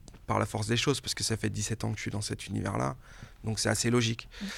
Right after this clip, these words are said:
Speaker 1: Mais, euh, c'est intéressant d'aller voir autre chose.
Speaker 2: Tu, comme tu l'as dit, t'as, t'as cette étiquette, euh, running. Comment, juste, on parlait un peu de la crise du covid, euh, tout à l'heure, comment ça a imp-, impacté ton activité ?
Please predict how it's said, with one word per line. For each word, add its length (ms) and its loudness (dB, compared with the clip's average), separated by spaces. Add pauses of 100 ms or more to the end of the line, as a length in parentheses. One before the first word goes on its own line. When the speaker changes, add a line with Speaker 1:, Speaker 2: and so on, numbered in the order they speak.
(280)
Speaker 1:
Mais, 260 6
euh, 380 6
c'est 140 4
intéressant 480 4
d'aller 160 2
voir 120 2
autre 200 -2
chose. 260 -4 (1000)
Speaker 2:
Tu, 220 -6
comme 160 8
tu 100 6
l'as 100 10
dit, 100 8
t'as, 240 10
t'as 160 8
cette 220 4
étiquette, 400 8 (340)
euh, 140 8
running. 380 10 (400)
Comment, 500 10
juste, 240 2
on 140 6
parlait 340 8
un 160 8
peu 240 12
de 340 8
la 80 4
crise 220 4
du 100 -4
covid, 360 6
euh, 120 6
tout 180 0
à 60 8
l'heure, 240 4 (100)
comment 280 10
ça 140 6
a 20 10
imp-, 220 8 (260)
impacté 420 8
ton 160 8
activité ? 640 6